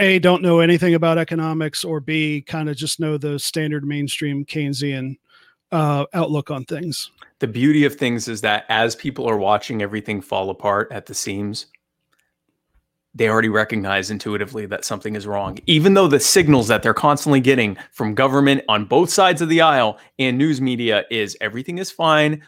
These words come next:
Speaker 2: We have this under control. Just do what we say and listen to what we say, and everything will turn out okay. And if you don't listen, we'll put you in a cage." They hear that, and they've, u-, up until now,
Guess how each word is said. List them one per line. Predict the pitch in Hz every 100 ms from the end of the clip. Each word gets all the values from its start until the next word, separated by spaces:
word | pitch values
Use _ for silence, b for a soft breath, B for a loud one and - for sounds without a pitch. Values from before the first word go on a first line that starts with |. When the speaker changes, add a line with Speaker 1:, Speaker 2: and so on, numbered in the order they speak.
| -
Speaker 2:
We | 123
have | 101 98
this | 107 -
under | 139 156
control. | 170 - 151 147 147 147 b
Just | - -
do | 104
what | 104 156
we | 170
say | - 175
and | 160
listen | 143 -
to | 143
what | 143
we | 156
say, | 147 123 113 110 110 B B -
and | 107 104 107
everything | 107 107 110
will | 107
turn | - 107
out | 101
okay. | 98 - 147 143
And |
if | 131 127
you |
don't | 113 117 113
listen, | 110 -
we'll | 104 98
put | 113
you | 120
in | 101
a | 101
cage." | - 104 98 - b b -
They | 120
hear | 117 - - 170 185 185
that, | 131 107 110 - _ _ _ _ _ -
and | 117 113
they've, | 120 107 -
u-, | - -
up | 143
until | 180 151 220 208
now, | 147 135 135